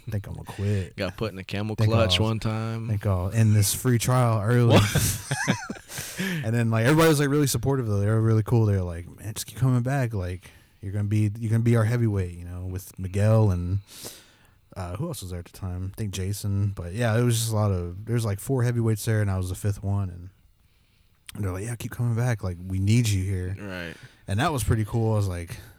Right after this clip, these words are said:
Speaker 1: "Oh, okay, like, I don't know
Speaker 2: Yeah.
Speaker 1: how much help I'm gonna be, but I guess
Speaker 2: Right.
Speaker 1: I'm just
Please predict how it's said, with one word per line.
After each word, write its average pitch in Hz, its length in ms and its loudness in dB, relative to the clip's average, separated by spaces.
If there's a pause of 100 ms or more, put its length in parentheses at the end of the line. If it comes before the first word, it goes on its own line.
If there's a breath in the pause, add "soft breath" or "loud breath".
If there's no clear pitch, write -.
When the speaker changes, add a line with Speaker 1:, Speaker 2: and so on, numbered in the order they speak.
(100)
Speaker 1:
"Oh, 156 300 -8
okay, 117 420 0
like, 107 200 0
I 113 140 2
don't 143 80 4
know 147 60 4
Speaker 2:
Yeah. 139 40 4
Speaker 1:
how 147 80 4
much 143 180 2
help 143 200 0
I'm 135 120 0
gonna 139 160 2
be, 131 320 2
but 113 200 0
I 104 100 2
guess 117 160 2
Speaker 2:
Right. 117 80 2
Speaker 1:
I'm 110 80 0
just 110 180 -6